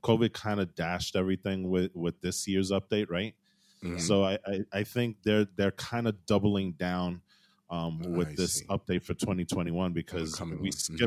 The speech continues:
Speaker 2: Mm-hmm.
Speaker 1: we skipped an update this year, and they're usually notorious for doing yearly updates, right?
Speaker 2: Yeah.
Speaker 1: So
Speaker 2: Mm-hmm.
Speaker 1: maybe that's why this, this update seems so huge, because they're kinda packing in two years' worth of stuff.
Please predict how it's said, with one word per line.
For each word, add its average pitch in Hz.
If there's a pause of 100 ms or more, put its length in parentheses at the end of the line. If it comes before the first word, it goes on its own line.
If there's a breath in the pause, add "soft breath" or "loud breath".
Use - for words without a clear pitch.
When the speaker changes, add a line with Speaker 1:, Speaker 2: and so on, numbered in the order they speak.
Speaker 2:
Mm-hmm. 104
Speaker 1:
we 101
skipped -
an 104
update 95
this 101
year, 85
and 90 (380 loud breath)
they're 120 (140)
usually 120
notorious 104
for -
doing 90
yearly 87
updates, 71
right? 80 (140)
Speaker 2:
Yeah. 85 (160)
Speaker 1:
So 98
Speaker 2:
Mm-hmm. 98 (140)
Speaker 1:
maybe 107
that's 101
why 98
this, -
this 95
update -
seems 98
so 90
huge, 117
because 95
they're 90
kinda 98
packing 95
in 85
two -
years' 92
worth 85
of -
stuff. -